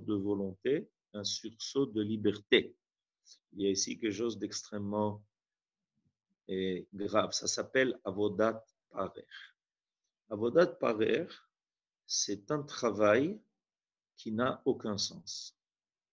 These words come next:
Quand le travail a un sens, quand il va vers un but quelconque, ça donne à l'homme, euh, une, euh,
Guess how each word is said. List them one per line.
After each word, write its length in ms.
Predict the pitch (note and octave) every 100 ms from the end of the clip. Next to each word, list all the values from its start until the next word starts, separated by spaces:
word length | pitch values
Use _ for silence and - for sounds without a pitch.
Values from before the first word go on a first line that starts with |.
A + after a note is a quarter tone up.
| _ _ _ _ _ _ _ _ _ _ _ _
Quand 180 | C#3+ D#3
le 100 | D3+
travail 580 | - C3 B2 C3+ B2 - - -
a 220 | G#2+ G#2
un 80 | G2
sens, 760 | - C#3 A2+ - - - - _ _ _
quand 320 | - G2 - G#2+
il 180 | G2+
va 460 | F#2 B2+ A#2+ F2+ -
vers 260 | F#2+ G2+ G2
un 120 | F#2+
but 320 | F2+ C3 -
quelconque, 520 | - F#2+ F2 C3+ E3+ - _ _ _ _ _ -
ça 160 | -
donne 300 | G#2 C#3+ D#3+
à 100 | B2
l'homme, 520 | A2+ C#3 C#3+ A2+ C3 C#3+ _ _ _ _ _ _ _ _ _ -
euh, 840 | G#2+ G2 G2+ F#2+ F#2+ F#2 F2+ F2+ - -
une, 380 | G#2+ G2+ G2 F#2+
euh, 580 | G2 F#2+ F2+ F2+ F2+